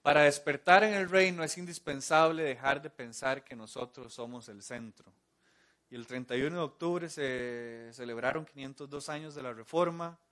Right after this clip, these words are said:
una iglesia reformada que tiene que estar constantemente reforzan-, eh, reformándose. Siempre momentos históricos suceden y momentos donde Dios actúa. Es cuando nosotros nos quitamos el papel principal de,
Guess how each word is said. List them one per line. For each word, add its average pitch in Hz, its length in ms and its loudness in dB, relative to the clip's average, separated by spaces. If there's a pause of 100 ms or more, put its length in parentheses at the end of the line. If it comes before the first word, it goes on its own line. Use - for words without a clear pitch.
(840)
una 131 180 -12
iglesia 139 380 -2
reformada 139 640 -2
que 131 100 -18
tiene 131 240 -12
que - 80 -20
estar 127 260 -12
constantemente 135 840 -14
reforzan-, 127 640 -10
eh, 147 140 -2
reformándose. 165 920 -6 (880)
Siempre 180 460 2
momentos 170 640 0
históricos 175 680 0
suceden 165 560 -2
y 135 60 -12
momentos 151 580 -8
donde 135 240 -12
Dios 135 240 -6
actúa. 190 580 -4 (300)
Es 127 160 -18
cuando 160 260 -4
nosotros 175 540 -4
nos 170 160 -12
quitamos 147 540 -8
el 107 80 -16
papel 147 400 -6
principal 156 720 0
de, 107 320 -12